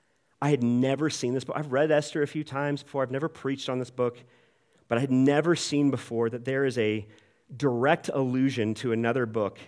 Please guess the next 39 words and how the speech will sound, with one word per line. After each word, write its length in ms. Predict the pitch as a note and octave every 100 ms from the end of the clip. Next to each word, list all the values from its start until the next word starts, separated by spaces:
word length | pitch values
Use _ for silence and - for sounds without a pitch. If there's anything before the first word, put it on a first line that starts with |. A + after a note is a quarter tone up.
| -
in 140 | A#2+
the 80 | G#2+
way 360 | G#2 A#2 A#2+ A#2+
that 500 | A2 G#2 - - - _ _ _ _
the 100 | A2
dialogue 540 | A2 A2+ A2+ A2 G#2+ G2
back 240 | G#2 G2+
and 80 | G2+
forth 360 | A2+ G2+ F#2 -
is, 260 | G2+ F#2 -
is 140 | G2+
being 160 | G2+ F#2
said 160 | G2+
between 280 | F#2+ F#2+ F#2+
Mordecai 340 | G2 F#2+ F#2
and 100 | F#2+
Esther, 260 | F2+ - -
and 100 | -
it 100 | F#2+
comes 280 | - A2+ A#2
from 240 | A2+ G2 - - -
Joel 280 | A2+ A2+ A2+
chapter 360 | A2+ A2+ -
two. 360 | F#2 - F2+ F#2+ _ _ _ _ _ _ _ _ _ _ _ _ -
Everything 400 | C3+ F3 F3 D3+
underlined 500 | C3 C3+ B2+ B2 B2+
on 100 | A2+
the 80 | G#2
screen 300 | - A#2+ A#2+
behind 340 | G#2 A2 G#2
me 160 | G2+ G2 _ - _ _ _ _ _ _ _ _ -
is, 420 | C#3 A#2+ G#2+ - - _ _ _ _ _ -
is 180 | A#2+ A2+
a 140 | G2+
copy-paste 1200 | G#2 - - D#3 D#3+ E3 C#3 - B2+ C3 - - _ _
parallel 640 | - - C#3 C3 B2 A2+ G#2+
in 140 | A#2+
the 80 | A2
language 640 | G#2 G#2+ G#2+ F2 E2 -